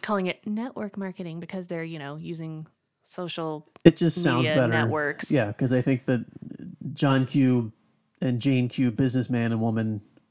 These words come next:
Speaker 2: will relate more to
Speaker 1: Mm-hmm.
Speaker 2: the terms network and marketing as opposed to pyramid scheme or
Speaker 1: It's just
Speaker 2: multi-level marketing.
Speaker 1: But, but going back to what you said about as
Speaker 2: Yeah.
Speaker 1: long as it's not harmful or as long as it's not
Speaker 2: Yes.
Speaker 1: interfering in your life, but that's the thing.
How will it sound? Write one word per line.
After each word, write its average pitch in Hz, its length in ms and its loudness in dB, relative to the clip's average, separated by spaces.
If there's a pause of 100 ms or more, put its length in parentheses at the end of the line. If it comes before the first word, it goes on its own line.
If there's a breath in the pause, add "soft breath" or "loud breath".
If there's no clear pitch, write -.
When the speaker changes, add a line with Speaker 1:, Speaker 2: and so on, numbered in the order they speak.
(160)
Speaker 2:
will 123 140 2
relate 113 340 2
more 110 360 0
to 107 420 -4 (320)
Speaker 1:
Mm-hmm. 160 420 -4 (120)
Speaker 2:
the 135 80 4
terms 107 460 0
network 117 420 0
and 110 160 -2
marketing 110 400 -4
as 117 140 -6
opposed 113 260 -6
to 113 260 -6
pyramid 117 300 -2
scheme 113 340 -4
or 110 140 -6
Speaker 1:
It's - 180 4
just 120 140 0
Speaker 2:
multi-level 117 460 -4
marketing. - 320 -12 (180)
Speaker 1:
But, 240 400 2
but 262 260 0
going 254 280 0
back 254 200 0
to 262 80 -2
what 220 160 2
you 196 120 0
said 180 320 -2
about 170 400 2
as 135 60 2
Speaker 2:
Yeah. 220 220 4
Speaker 1:
long 330 200 6
as 285 80 0
it's 269 160 -4
not 214 220 2
harmful 214 680 2
or 180 160 4
as 180 140 2
long 233 100 2
as 214 100 0
it's 202 120 0
not 208 160 8
Speaker 2:
Yes. - 80 0
Speaker 1:
interfering 196 580 0
in 180 80 -2
your 175 140 -4
life, 180 260 -4 (160)
but 202 140 -4
that's 220 380 2
the 208 180 -6
thing. 214 500 -2